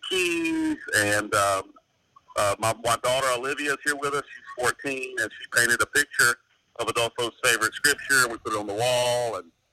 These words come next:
um, we've got a team member here with us, Billy Hodges. Um, Billy has, is a woodworker, and so he, he makes and brings a cross out of black walnut, which is actually a very rare wood,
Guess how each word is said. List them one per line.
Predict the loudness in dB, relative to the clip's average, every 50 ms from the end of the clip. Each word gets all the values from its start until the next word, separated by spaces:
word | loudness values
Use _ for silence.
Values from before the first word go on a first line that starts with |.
| _ _ _ _ _ _ _ _ _ _ 0 2
um, | 2 2 2 0 -4
we've | -4 0
got | 2 2 2
a | 2 -2
team | -4 -4 -2
member | -2 -2 0 2
here | 2 2 2
with | 2 -2
us, | -2 -2 -6 -2
Billy | -2 0 0 0 2
Hodges. | 2 2 2 2 2 0 -2 -2 -4 -14 _ -20 -20 -20 _ _ _ _ _ _
Um, | -2 0 0 0 -2 0
Billy | 0 2 4 2 2 4
has, | 2 0 0 -2 _
is | -10 -6
a | -6 -4
woodworker, | -2 -2 -2 0 0 0 2 2 0 0 0 -2 _ _ _ -20 _ _
and | -14 -8 -2 -2
so | -2 0
he, | -2 -6 -8 -8 -8 -8 -8 _ _ -8
he | -6 -4
makes | 0 2 2 2 2 -2 -6
and | -6 -2 2
brings | 2 2 2 0 -4 -10 -6 -2
a | -2 -2 -2 -2 -6 -10
cross | -4 -2 0 0 0 0 -2 -6 -10 _ -4
out | -2 -2
of | -2 -2
black | 2 2 2 2 0 -4
walnut, | -4 -2 -2 -2 0 0 -2 -2 -2 -4 _ _ _ _ _ _ _ _ _ _ _ _ _ _ _ _
which | -16 -12 -10
is | -2 2 2
actually | 2 2 2 0 0 2
a | 4
very | 4 4 4 4
rare | 4 4 4 4 4 2
wood, | -2 -2 -2 -2 -2 -4 -8